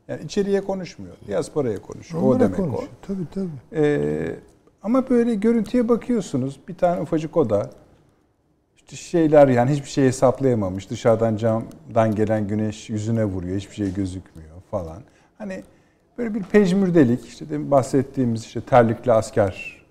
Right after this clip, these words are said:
Speaker 1: fotoğrafı
Speaker 2: Tabii
Speaker 1: vesaire
Speaker 2: olmayacak
Speaker 1: vesaire.
Speaker 2: şeyler onlar.
Speaker 1: Yani
Speaker 2: Tabii ki.
Speaker 1: bu dönüşür,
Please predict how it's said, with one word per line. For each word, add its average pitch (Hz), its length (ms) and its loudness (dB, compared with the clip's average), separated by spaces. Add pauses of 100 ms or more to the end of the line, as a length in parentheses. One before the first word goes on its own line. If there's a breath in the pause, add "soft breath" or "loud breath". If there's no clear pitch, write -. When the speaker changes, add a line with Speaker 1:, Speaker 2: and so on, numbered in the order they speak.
(100)
Speaker 1:
fotoğrafı 95 520 -6 (300)
Speaker 2:
Tabii 135 100 -14
Speaker 1:
vesaire 143 140 4
Speaker 2:
olmayacak 113 440 2
Speaker 1:
vesaire. 135 260 2
Speaker 2:
şeyler 127 200 0
onlar. 104 180 -4
Speaker 1:
Yani 92 240 -10 (480)
Speaker 2:
Tabii 95 260 -10
ki. - 220 -12
Speaker 1:
bu 170 160 0
dönüşür, 135 380 2